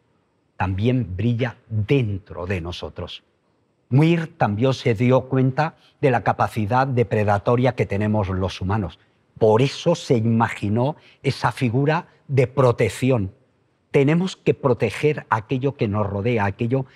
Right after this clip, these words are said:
que amamos. Y, y además lo hacemos no solamente por, por ello,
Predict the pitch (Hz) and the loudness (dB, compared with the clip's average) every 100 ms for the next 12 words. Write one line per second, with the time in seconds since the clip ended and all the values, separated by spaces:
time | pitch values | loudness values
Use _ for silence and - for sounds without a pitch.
0 | - _ - 131 113 117 127 117 92 - | -20 _ 0 2 4 4 2 0 -2 -10
1 | - _ _ _ - 156 139 - _ 123 | -20 _ _ _ 0 2 2 -4 _ 2
2 | 127 117 120 170 - 147 120 107 165 185 | 2 4 2 0 -2 -4 -2 0 0 0
3 | - - - 147 - 196 139 147 180 143 | -4 -8 0 0 4 4 4 4 2 0
4 | - 117 117 104 - 113 147 135 | 2 2 2 -2 -2 0 0 -4